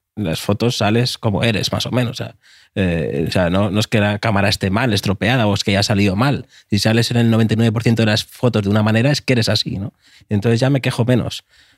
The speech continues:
Pero en el espejo, como que, no sé, me,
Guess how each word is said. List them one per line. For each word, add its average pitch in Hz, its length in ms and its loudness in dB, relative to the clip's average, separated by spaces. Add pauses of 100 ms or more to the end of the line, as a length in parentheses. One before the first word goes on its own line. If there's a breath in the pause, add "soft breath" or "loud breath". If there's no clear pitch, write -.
Pero 110 260 2
en 107 340 0
el 107 120 2
espejo, 143 460 0
como 120 560 -2
que, 107 520 0
no 147 120 2
sé, 160 240 2
me, 101 160 -4